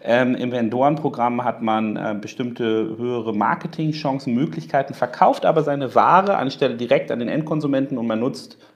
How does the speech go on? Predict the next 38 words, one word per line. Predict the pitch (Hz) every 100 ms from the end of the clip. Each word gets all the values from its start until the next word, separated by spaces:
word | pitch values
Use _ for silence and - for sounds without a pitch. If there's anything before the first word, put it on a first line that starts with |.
| _
ähm, | - 117 117 -
ähm, | 107 110 - -
sozusagen | 113 113 120 117 101
als | 101 - -
Seller | - 127 131 120
die | 110 104 104 - -
Logistik, | - 110 131 - 151
Plattform, | - 120 - 110
was | 113 107
auch |
immer. | - 156 214 233 - - -
Als | 123 120
Vendor | 127 165 165 156
geht | 151 135 139
man | 127
direkt | 123 123 123
rein, | 113 123 127
verkauft | - 123 131 117 -
an | - 165 -
Amazon, | 131 170 190 190 233
also | 120 110
eigentlich | - 135 131
wie |
ein | 127 113
Großhändler | 110 139 202 - 165 160
und | 120
Amazon | - 131 135
verkauft | 131 127 135 127
es | 131
für | - 113
einen | 113
weiter, | 107 147 185 160
hat | 139
dadurch | 127 131 -
auch |
die | -
Preishoheit. | - - - - 196 190 208 247 - - - - -
Ähm, | - 143 151 156 151 151 151